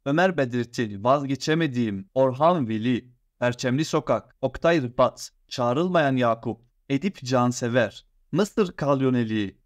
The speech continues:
İlhan Berk, Hızır'la kırk Saat, Sezai Karakoç, Sebep Ey, Erdem Beyazıt, Geceleyin Bir Koşu,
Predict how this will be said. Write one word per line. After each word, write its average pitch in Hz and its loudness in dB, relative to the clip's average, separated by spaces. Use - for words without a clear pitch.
İlhan 147 0
Berk, 127 0
Hızır'la 151 0
kırk 170 -2
Saat, - -2
Sezai 143 0
Karakoç, 135 -2
Sebep - -2
Ey, 104 -4
Erdem 143 0
Beyazıt, 127 -2
Geceleyin 165 0
Bir 160 0
Koşu, 123 -4